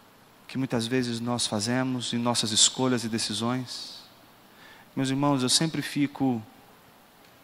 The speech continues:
eu diria, constrangido quando, principalmente leio o Evangelho de Lucas,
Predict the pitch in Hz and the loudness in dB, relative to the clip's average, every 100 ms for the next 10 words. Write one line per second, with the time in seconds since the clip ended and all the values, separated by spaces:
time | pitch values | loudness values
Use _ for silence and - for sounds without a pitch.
0 | - - - - - - - 233 120 120 | -20 -20 -20 -20 -20 -20 -20 -6 -2 0
1 | 123 127 120 110 104 - - - - - | 4 6 6 4 0 -10 -20 -20 -20 -20
2 | - - - 143 139 - 135 113 123 135 | -20 -20 -2 2 2 2 0 2 2 2
3 | 120 - 131 127 120 127 120 113 101 104 | 2 2 4 4 4 6 6 4 2 -6
4 | - - - _ 277 311 190 165 156 - | -20 -20 -20 _ -4 -2 0 -2 -2 0
5 | 135 143 135 127 131 123 123 131 127 120 | 2 2 2 2 0 0 0 2 2 -2
6 | 123 135 139 135 107 - - | -2 0 0 -2 -6 -6 -8